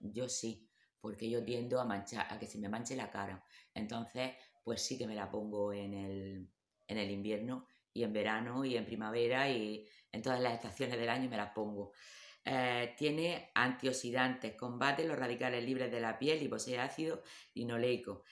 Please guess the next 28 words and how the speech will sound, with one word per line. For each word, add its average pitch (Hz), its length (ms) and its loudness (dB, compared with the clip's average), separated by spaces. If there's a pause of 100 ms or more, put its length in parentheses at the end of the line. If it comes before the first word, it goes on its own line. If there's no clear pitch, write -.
(120)
Reafirma 135 540 2
la 123 140 2
piel 156 260 4
y 123 140 0
ofrece 135 320 -2
elasticidad. 120 760 -2 (540)
Tiene 151 260 4
propi-, 120 400 0
propiedades 120 640 2
antiinflamatorias 113 1120 2 (300)
y 127 160 2
reduce 123 400 0
la 113 160 0
resequedad 110 560 -2
de 120 160 -2
la 107 160 -2
piel. 135 240 0 (580)
Ah, 110 300 4
y 135 100 2
también, 135 680 4
mm, 127 580 0 (500)
la 131 120 6
he 143 100 8
utilizado 139 580 2
para 120 220 4
las 104 240 0
estrías 131 540 2
también, 120 520 -2